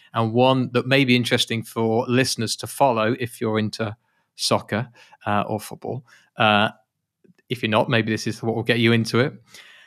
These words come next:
But they, they're kind of the underdog in the Premiership. So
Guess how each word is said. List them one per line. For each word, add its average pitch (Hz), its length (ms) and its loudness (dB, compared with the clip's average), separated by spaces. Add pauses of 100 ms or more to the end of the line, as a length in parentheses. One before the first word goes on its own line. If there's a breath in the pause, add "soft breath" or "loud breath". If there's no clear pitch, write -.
(560 soft breath)
But 135 140 0
they, 170 240 4 (120)
they're 156 160 2
kind 202 380 2
of 190 380 0
the 135 180 4
underdog 123 640 2 (460)
in 123 460 2 (500)
the 139 120 -2
Premiership. 110 680 -2
So 123 340 4